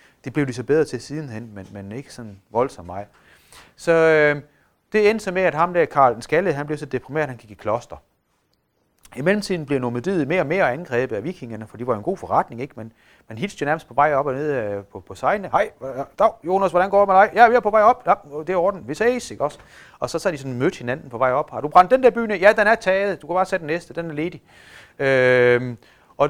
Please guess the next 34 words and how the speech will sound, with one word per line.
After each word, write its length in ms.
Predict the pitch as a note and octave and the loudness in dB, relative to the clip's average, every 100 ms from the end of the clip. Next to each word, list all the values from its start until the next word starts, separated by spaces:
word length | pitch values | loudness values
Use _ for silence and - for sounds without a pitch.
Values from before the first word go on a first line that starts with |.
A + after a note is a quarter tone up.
| D3 | 0
og 120 | C#3+ | -2
det 160 | F#3+ F3 | 2 4
er 20 | |
jo, 140 | D#3 | 4
har 100 | C3+ | 2
jo 80 | C#3 | 0
gjort, 220 | G3 B3 | 2 2
at 60 | E3 | 2
simpelthen 260 | F#3+ F#3 E3 | -4 -2 -2
den 140 | E3 | 2
der, 300 | E3 B2 A2+ | 2 4 2
øh, 60 | A2 | 2
område 320 | F3 A3 D#3+ | 2 2 -2
blev 120 | C3+ | -2
helt 140 | E3+ C#3+ | -4 2
affolket. 540 | C#3 - G2+ F2+ D#2+ - _ _ _ - | 2 2 -4 -8 -12 -20 _ _ _ -16
Men 80 | G#2+ | -2
Karl, 260 | E3+ G3 | 4 4
han 120 | F3+ E3+ | 4 0
blev 120 | D#3+ | -2
så 100 | E3 | -2
bedt 220 | F3+ E3+ | -2 0
om 140 | D#3+ | 0
at 60 | D3+ | 0
komme 160 | A2+ G#2 | -8 -8
tilbage 400 | B2 C#3+ F#3 D3+ | -4 -2 0 0
igen, 280 | C#3 D3+ | 0 -2
og 120 | G#2+ G#2 | -10 -14
han 160 | G#2+ | -8
bad 240 | C3+ D#3 D#3 | 0 0 0
på 100 | A#2+ | -10
sine 200 | A2 G#2+ | -18 -2
grædende 340 | A#2 D3 C#3 | 2 2 0
knæ 260 | - E3+ | -8 -8